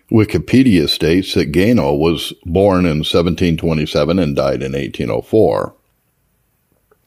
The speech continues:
He was a Baptist minister and Revolutionary War chaplain who allegedly baptized his friend General George Washington.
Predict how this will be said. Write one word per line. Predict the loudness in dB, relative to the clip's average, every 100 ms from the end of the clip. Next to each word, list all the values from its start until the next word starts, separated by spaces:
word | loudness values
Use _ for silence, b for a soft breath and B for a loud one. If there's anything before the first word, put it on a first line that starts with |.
| -18 B B B 0
He |
was | 2 4
a | 4
Baptist | 4 2 0 -2 0
minister | 2 0 -2 -2 0
and | 0 2
Revolutionary | 2 2 2 2 2 0 -2 -2 0 -2
War | 0 0 0
chaplain | -2 0 0 0 -4 -2
who | 0 0
allegedly | 2 0 0 -2 -2
baptized | -2 -2 -4 -4 -4 -2
his | -6
friend | -4 -6 -4
General | -4 -4 -4 -8
George | -6 -6 -4 -6 -4
Washington. | 0 0 0 -4 -8 -6 -8 -8